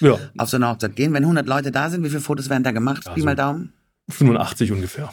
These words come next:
Speaker 1: werden, werden ausgedruckt.
Speaker 2: Ist nicht dein Ernst?
Speaker 1: Ja, ja, du hast
Speaker 2: Mehr
Speaker 1: natürlich,
Speaker 2: nicht, bei hundert
Speaker 1: nein, du,
Speaker 2: Leuten?
Speaker 1: du hast natürlich, ähm, mehr, ähm, mehr Fotos, weil ja oft, oft sind es ja Collagen, Dreier-, Vierer-Collagen. Du hast natürlich
Speaker 2: Mhm.
Speaker 1: viel mehr Fotos als Ausdrucke. Aber viele Leute wollen auch gar nicht jedes Bild ausdrucken. Die sagen dann, "Ach nee, das drucken wir nicht, das ist jetzt witzig,
Speaker 2: <laughs>
Speaker 1: aber das drucken wir jetzt nicht aus."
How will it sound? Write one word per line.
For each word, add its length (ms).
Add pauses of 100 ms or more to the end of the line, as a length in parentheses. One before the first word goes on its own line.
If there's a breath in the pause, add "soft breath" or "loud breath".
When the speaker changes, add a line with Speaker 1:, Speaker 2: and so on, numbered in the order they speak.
(140)
Speaker 1:
werden, 260
werden 140
ausgedruckt. 560 (320)
Speaker 2:
Ist 120
nicht 120
dein 120
Ernst? 260
Speaker 1:
Ja, 80
ja, 140
du 100
hast 140
Speaker 2:
Mehr 160
Speaker 1:
natürlich, 180
Speaker 2:
nicht, 220
bei 80
hundert 240
Speaker 1:
nein, 20
du, 60
Speaker 2:
Leuten? 200
Speaker 1:
du 120
hast 180
natürlich, 460
ähm, 320
mehr, 520
ähm, 300 (140)
mehr 160
Fotos, 580
weil 220
ja 140 (120)
oft, 380
oft 240
sind 120
es 120
ja 80
Collagen, 600
Dreier-, 320
Vierer-Collagen. 720
Du 60
hast 60
natürlich 240
Speaker 2:
Mhm. 40
Speaker 1:
viel 120
mehr 100
Fotos 380
als 160
Ausdrucke. 420
Aber 140
viele 180
Leute 240
wollen 160
auch 120
gar 100
nicht 120
jedes 220
Bild 160
ausdrucken. 400
Die 80
sagen 220
dann, 100
"Ach 100
nee, 120
das 160
drucken 180
wir 60
nicht, 160
das 80
ist 80
jetzt 220
witzig, 280
Speaker 2:
<laughs> 300
Speaker 1:
aber 180
das 140
drucken 180
wir 80
jetzt 140
nicht 160
aus." 300